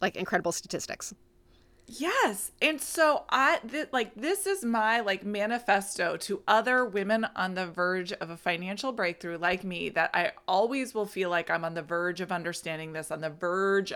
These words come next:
Speaker 2: of just having my hands around some of the vocabulary words, just on the verge of feeling like I could even enter in a financial discussion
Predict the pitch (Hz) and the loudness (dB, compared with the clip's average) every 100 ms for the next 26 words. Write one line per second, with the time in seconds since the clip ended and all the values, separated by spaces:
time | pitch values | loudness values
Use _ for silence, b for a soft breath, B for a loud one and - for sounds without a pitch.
0 | 175 165 185 - 196 254 233 - 233 220 | -2 -2 -4 -8 -6 -6 -8 -8 -2 0
1 | 226 208 180 175 190 220 202 202 196 175 | 0 -2 -2 -2 -4 -6 -4 -4 -4 -2
2 | 175 170 - 214 226 233 196 185 180 165 | -2 -2 -4 -4 -2 -2 -2 -2 -2 -4
3 | 170 170 165 160 160 160 160 - B B | -4 -6 -6 -6 -6 -6 -8 -16 B B
4 | B - 277 285 277 254 233 190 185 185 | B -4 -2 -2 -2 -4 -2 -2 -2 -2
5 | 170 - 170 185 170 147 156 151 160 - | -4 -4 -4 -2 -2 -2 -2 -4 -6 -6
6 | 190 196 185 - 180 - 180 - - 170 | -6 -4 -6 -4 -4 -2 -4 -4 -6 -6
7 | 170 170 - 165 165 165 165 175 175 170 | -4 -6 -6 -4 -4 -6 -8 -8 -8 -8
8 | - 160 - 170 165 165 | -4 -2 -2 -6 -6 -10